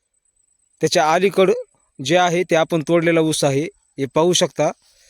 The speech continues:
ह्याची कड मी तुम्हाला दाखवतो, पार खाली त्या सागाच्या झाडाला ह्याचा बांध आहे. तर बाया ते आता टोळीवर गेल्यात,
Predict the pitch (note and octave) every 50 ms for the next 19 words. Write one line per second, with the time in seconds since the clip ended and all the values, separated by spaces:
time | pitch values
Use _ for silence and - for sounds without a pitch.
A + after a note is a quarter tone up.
0 | _ _ _ _ _ _ _ _ _ _ - D3+ C#3 - D3+ - E3+ F3+ E3+ F3
1 | F3 E3 E3 E3 D#3+ D#3+ D#3 C#3+ D#3 D#3+ - - D#3+ D#3 C3 - D3 E3+ B3 -
2 | _ _ _ - D3 D3 D#3+ E3 E3+ E3+ E3 - - D#3+ D3+ D3+ F3 - - _
3 | _ _ _ _ _ _ _ _ _ _ _ _ _ - D#3+ D#3+ - - F#3+ F3
4 | E3+ E3 E3+ D3 D#3+ D3+ C#3+ E3 E3 D#3 D3+ C#3+ D3 E3+ - _ _ _ _ -
5 | - C3 - D#3 D3 C#3 D#3 D#3 D3+ C#3+ C#3 B2+ A#2 A2+ G#2+ - - - - -
6 | - - - - - - - - - - - - - _ _ _ _ _ _ -
7 | D#3+ D3 C3+ D3+ E3 E3 E3+ E3+ F3 D#3 F3 E3+ E3 - E3+ D#3+ - E3+ F3 F3+
8 | F3 F3 E3 D#3+ E3+ F3+ E3 E3 F3 - - -